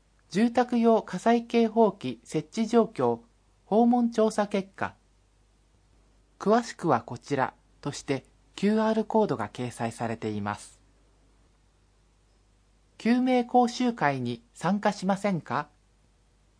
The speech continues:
対象、市内、坂戸市、在住、在勤、在学の中学生以上の方。参加費、無料。表になっています。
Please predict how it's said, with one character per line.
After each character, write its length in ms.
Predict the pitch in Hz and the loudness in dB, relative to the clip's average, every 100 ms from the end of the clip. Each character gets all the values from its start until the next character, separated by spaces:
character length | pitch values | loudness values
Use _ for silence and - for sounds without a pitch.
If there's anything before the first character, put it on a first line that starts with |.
| _ _ _ | _ _ _
対 220 | - 202 | 0 0
象、 480 | 196 - 185 175 - _ _ _ - | 0 0 2 2 -2 _ _ _ -10
市 180 | - | 0
内、 280 | 233 160 117 _ _ _ _ | 2 2 0 _ _ _ _
坂 340 | - 185 185 233 | -6 -2 0 2
戸 120 | 233 | 0
市、 320 | - 135 - _ _ _ _ | -2 -8 -8 _ _ _ _
在 240 | - 190 220 | 2 2 2
住、 360 | 180 208 202 - | 2 2 2 -2
在 280 | - 196 196 | 2 2 2
勤、 320 | - 185 175 _ | -2 -2 -2 _
在 220 | - 175 | 0 0
学 240 | - 185 175 | 0 -2 0
の 200 | 165 156 _ _ _ - | -2 -2 _ _ _ -4
中 220 | - 240 | 2 2
学 180 | 247 - | 2 0
生 260 | - 233 | 2 4
以 80 | 233 | 4
上 220 | 208 151 | 2 2
の 120 | 117 | 0
方。 360 | 113 120 117 113 _ _ _ _ _ _ _ _ _ _ _ _ | -4 -2 -2 -2 _ _ _ _ _ _ _ _ _ _ _ _
参 280 | - 214 233 | 0 4 4
加 100 | 233 | 2
費、 300 | 220 - 120 - _ _ | -6 -6 -8 -10 _ _
無 140 | 139 139 | -4 0
料。 380 | 147 139 127 _ _ _ _ _ _ _ _ _ _ _ _ _ _ _ _ _ _ | 2 2 -2 _ _ _ _ _ _ _ _ _ _ _ _ _ _ _ _ _ _
表 160 | 226 247 | 2 4
に 120 | 247 | 4
な 120 | 247 | 2
っ 80 | 247 | 0
て 120 | - | -2
い 120 | 160 127 | -4 -2
ま 140 | 123 | -4
す。 220 | - - | -8 -20